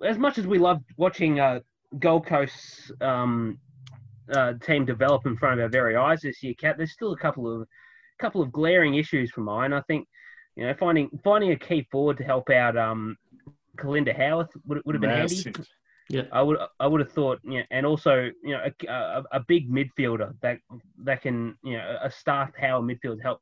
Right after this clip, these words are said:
Speaker 1: some of these other, these other mids get along, 'cause that, I watched that elimination final against Freo, and they got absolutely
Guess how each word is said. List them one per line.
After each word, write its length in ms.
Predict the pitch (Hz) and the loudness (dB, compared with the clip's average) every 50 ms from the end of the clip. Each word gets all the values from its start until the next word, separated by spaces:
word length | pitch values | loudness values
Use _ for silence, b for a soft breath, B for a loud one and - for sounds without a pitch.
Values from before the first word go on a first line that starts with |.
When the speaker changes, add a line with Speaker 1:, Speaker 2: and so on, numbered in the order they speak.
| _ 113 | _ -6
Speaker 1:
some 220 | - - 139 135 | -4 -2 -2 -2
of 60 | 127 | -2
these 160 | 120 113 113 | -4 -2 0
other, 260 | 127 127 127 123 117 - B B B B B B B B | 0 0 0 -2 -6 -8 B B B B B B B B
these 140 | - 185 170 | 2 4 6
other 160 | 180 180 175 | 6 8 8
mids 220 | 160 160 156 143 - | 8 6 4 4 2
get 120 | 175 165 156 | 2 2 4
along, 280 | 151 156 160 156 147 | 4 4 4 2 2
'cause 260 | - - 165 151 143 - b b b b b _ | 2 0 0 0 0 -6 b b b b b _
that, 160 | - 165 - - - - - | -2 -2 -2 -4 -12 -10 -2
I 60 | - 180 | -2 0
watched 220 | 180 220 196 - | 0 0 0 2
that 100 | 202 160 | 2 2
elimination 520 | 143 139 139 131 131 127 120 110 - 113 110 _ | 4 2 0 0 -2 -2 -4 -6 -8 -12 -10 _
final 280 | 131 127 127 120 120 | -4 -2 -2 -2 -2
against 260 | 113 117 104 80 - - _ | -4 -6 -8 -10 -16 -16 _
Freo, 320 | - 135 139 143 135 131 120 | -2 0 2 2 2 2 2
and 80 | 123 | 0
they 100 | 135 143 | -2 -2
got 140 | 139 143 135 - | -2 -2 -4 -4
absolutely 500 | 113 139 - 127 - 139 123 90 110 107 | -6 -10 -10 -12 -14 -14 -12 -12 -12 -14